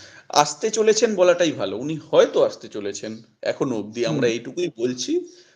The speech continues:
Speaker 1: হয়তো
Speaker 2: হুম।
Speaker 1: আসতে চলেছেন। এবার দেখুন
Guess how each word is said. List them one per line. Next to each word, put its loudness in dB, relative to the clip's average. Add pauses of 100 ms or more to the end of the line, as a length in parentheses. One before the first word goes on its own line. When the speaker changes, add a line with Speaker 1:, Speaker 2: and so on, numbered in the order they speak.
(140)
Speaker 1:
হয়তো 2
Speaker 2:
হুম। 0
Speaker 1:
আসতে -2
চলেছেন। -8 (400)
এবার 4
দেখুন -6